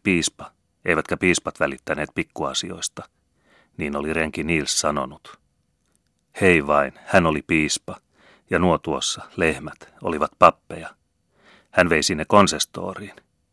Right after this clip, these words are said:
Se oli sellainen, mm, piispan talon nimi. Sinne oli renki Nils sanonut kirkkoherrankin vietävän, jollei tämä lopettaisi juontiaan.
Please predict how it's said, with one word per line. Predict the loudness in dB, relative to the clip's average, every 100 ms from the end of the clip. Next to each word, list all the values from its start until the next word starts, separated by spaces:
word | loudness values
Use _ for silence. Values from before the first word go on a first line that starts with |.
| _ -4
Se | -2
oli | 0
sellainen, | 2 2 2 -2 -8
mm, | -18 -18 -20 _ _ _ _ _
piispan | 4 4 0 -4
talon | 4 4 4 -2
nimi. | -8 -8 -14 _ _ _ _ _ _ _
Sinne | -2 0 2
oli | 0 0
renki | -2 -2 -2
Nils | 2 2 0
sanonut | -2 -2 -6 -6
kirkkoherrankin | -4 -4 -4 -4 -2 -4 -6 -2
vietävän, | -2 -2 -12 -14 -20 _
jollei | -4 -2 0
tämä | -2 -2
lopettaisi | -4 -6 -6 -4 -2 0
juontiaan. | 2 0 -4 -16 -16 -18